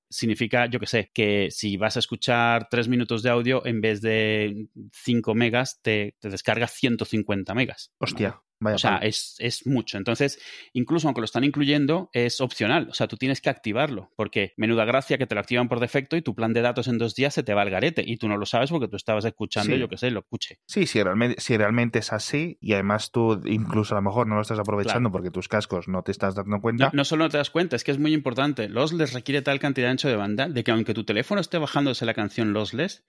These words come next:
Speaker 1: lo que te está mandando a tus au-, a tus auriculares, si son Bluetooth, siempre va a estar limitado por el ancho de banda Bluetooth. Tu teléfono, algo que la gente no suele pensar en ello, tu teléfono convierte el audio que tiene a una versión más reducida cuando los manda por, por Bluetooth. Porque
Speaker 2: Ujú.
Speaker 1: Bluetooth,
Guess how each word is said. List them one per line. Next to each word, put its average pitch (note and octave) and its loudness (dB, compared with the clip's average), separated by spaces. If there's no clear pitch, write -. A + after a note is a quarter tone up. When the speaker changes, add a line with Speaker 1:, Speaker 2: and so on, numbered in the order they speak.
Speaker 1:
lo B2+ -2
que A#2+ -4
te A2 -2
está D3 2
mandando C3 4
a A2 -2
tus G#2 -6
au-, A2 2
a A2 -4
tus - -6
auriculares, G#2+ 0
si - -4
son C#3 2
Bluetooth, C#3+ 0
siempre D#3 -2
va C3+ 0
a - -
estar C#3+ 0
limitado C#3 2
por B2+ 0
el B2+ -2
ancho C3+ -2
de B2 2
banda A#2+ 2
Bluetooth. G2+ -2
Tu A#2 -4
teléfono, C#3 0
algo C#3+ 2
que E3 -2
la C3 0
gente C#3 -2
no C#3+ 2
suele C#3 2
pensar A#2+ -2
en A2 0
ello, G#2 -2
tu B2 -4
teléfono D#3+ 0
convierte C3+ 2
el B2 2
audio C3+ 2
que B2+ -2
tiene C3+ 0
a A2+ 0
una C#3 4
versión B2+ 2
más C3 0
reducida A#2+ -2
cuando G#2+ -4
los G#2 -4
manda G#2 0
por, G2+ -4
por G2+ -4
Bluetooth. G#2+ -2
Porque B2 0
Speaker 2:
Ujú. A2+ 4
Speaker 1:
Bluetooth, C3+ 2